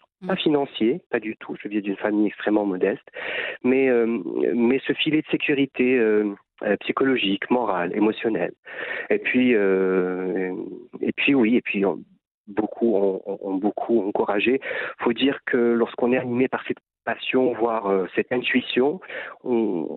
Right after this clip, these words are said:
Speaker 2: prend pas vraiment le temps de demander autour de soi.
Speaker 1: Mm,
Speaker 2: On y
Speaker 1: c'est
Speaker 2: va.
Speaker 1: vrai.
Speaker 2: Euh, et votre entourage ressent un peu que, que rien ne peut vous arrêter, en
Speaker 1: Mm.
Speaker 2: réalité. Lorsque vous êtes dans ce moment de fulgurance, où vous êtes, euh, absolument aligné avec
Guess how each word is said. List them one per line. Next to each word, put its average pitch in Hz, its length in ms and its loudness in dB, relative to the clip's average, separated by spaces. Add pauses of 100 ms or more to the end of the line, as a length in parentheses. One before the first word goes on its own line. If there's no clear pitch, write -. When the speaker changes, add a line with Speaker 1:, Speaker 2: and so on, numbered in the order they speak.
Speaker 2:
prend 123 200 0
pas 156 220 -6
vraiment 127 280 0
le 110 60 -4
temps 135 200 0
de 117 120 2
demander 107 360 2
autour 104 280 2
de 98 100 4
soi. - 240 -2
Speaker 1:
Mm, 160 260 -8
Speaker 2:
On 98 120 0
y 104 60 4
Speaker 1:
c'est 143 100 0
Speaker 2:
va. 98 60 0
Speaker 1:
vrai. 135 180 -2 (500)
Speaker 2:
Euh, 101 920 2
et 104 100 4
votre 120 240 -2
entourage 131 600 -2
ressent 117 400 0
un 113 200 0
peu 131 300 0
que, 101 340 2 (560)
que 101 580 2
rien 113 320 2
ne 131 40 -2
peut 135 100 0
vous 113 160 -2
arrêter, 101 420 -2 (100)
en 104 80 0
Speaker 1:
Mm. 95 40 -2
Speaker 2:
réalité. 95 420 0
Lorsque - 240 -6
vous 104 240 2
êtes 151 100 0
dans 113 120 0
ce - 140 -4
moment 110 280 2
de 95 100 -6
fulgurance, 107 680 -2 (640)
où 110 140 2
vous 98 220 -4
êtes, 107 120 0 (160)
euh, 95 380 0
absolument 117 480 0
aligné 110 360 2
avec 98 180 -2